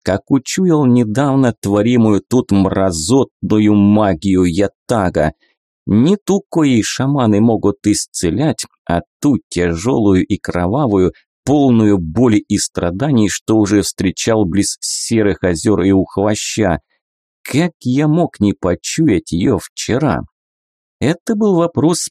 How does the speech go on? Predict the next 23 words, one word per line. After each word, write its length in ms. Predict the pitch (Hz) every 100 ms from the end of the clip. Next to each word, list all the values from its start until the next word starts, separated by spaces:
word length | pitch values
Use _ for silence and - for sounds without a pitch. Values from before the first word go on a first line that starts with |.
| _
предельно 760 | 139 165 139 101 117 117 123 - -
интересный, 1120 | 113 110 98 - 143 113 78 - - 64 - _ -
и 160 | 98
у 140 | 92 87
меня 340 | 85 95 156
была 600 | 104 78 104 110 175 143
догадка 680 | 90 113 104 92 78 - 80
сему 300 | - 92 90
факту. 580 | - 98 67 - 82 - _ _ _ _ _
Творивший 720 | 95 92 104 196 175 - 131
ее 200 | 127 143
вчера 440 | - - 107 135
еще 460 | 123 107 - - 127
был 300 | 90 107 98
здесь 640 | 90 80 78 156 151 - - _ _
и 280 | 104 98 82
искусно 800 | - - _ 147 180 - 165 151
маскировал 1000 | 127 117 - - 113 113 123 156 123 92
свою 320 | - 92 87
срань. 540 | - 104 104 87 78 - _ _ _ _ _ _ _
«Что 540 | - - - 87 107
ты 220 | - 107
мелешь?» 880 | 120 127 139 131 113 101 76 - -